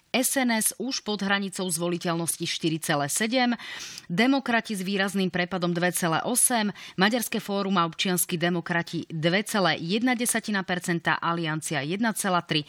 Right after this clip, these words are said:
Modrý Mikuláš a Dzurindu rovnako jedna celá tri, Kotlebovci teda už na úrovni jedného percenta, Strana za ľudí nula celých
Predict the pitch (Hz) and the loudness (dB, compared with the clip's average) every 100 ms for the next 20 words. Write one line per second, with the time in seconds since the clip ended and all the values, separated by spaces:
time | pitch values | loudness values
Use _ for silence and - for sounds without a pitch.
0 | - - - 196 247 254 214 - 196 185 | -8 -14 -2 2 4 4 2 2 0 0
1 | - 160 165 165 156 170 233 254 233 208 | 0 -2 0 -2 -2 -2 2 2 2 -2
2 | 185 170 175 156 - 156 - - - - | 0 -2 0 -2 0 -4 -4 -14 -20 -6
3 | 214 220 214 190 175 165 156 - 156 147 | -4 -2 0 0 2 -2 -2 0 0 -2
4 | - - - - 170 160 175 170 165 160 | -10 -20 -2 0 2 0 0 0 2 2
5 | 156 156 147 147 143 127 160 170 160 143 | 0 0 -2 0 -2 -2 -4 -2 -2 -2
6 | 139 - 143 139 131 147 143 135 131 - | -4 -2 -2 -2 -2 -2 -2 -4 -8 -10
7 | - 165 208 220 190 180 151 | -4 2 4 4 2 0 0